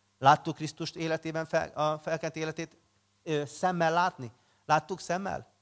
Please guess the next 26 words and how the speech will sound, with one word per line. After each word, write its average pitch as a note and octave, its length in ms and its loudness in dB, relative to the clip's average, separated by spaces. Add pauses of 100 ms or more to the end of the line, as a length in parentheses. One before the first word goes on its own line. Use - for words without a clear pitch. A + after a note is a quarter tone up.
Nem C#3+ 220 -2
láttuk. G#2+ 320 -4 (420)
Hogyan F#3 240 2
tudod C#3 240 -4
látni? B2+ 380 -2
Az C3 100 -10
írások B2 360 -8
szerint. G2+ 280 -18 (800)
Az C3+ 100 -16
írások A2 380 -6
szerint. F2+ 280 -20 (500)
Hogy C#3+ 120 -6
a C3+ 60 -2
Szent G#3+ 260 -2
Szellem, D3+ 400 0 (220)
ahogy D3 200 0
bibliázol, C#3 680 -2 (160)
megérteti F3+ 560 2
veled, C#3 260 2
kicsoda D#3 320 -4
Krisztus. - 540 -8
Értsd F3 240 2
meg, C#3+ 200 -2 (240)
ez C#3 140 -4
egy C3+ 160 -2
munka. C3+ 400 0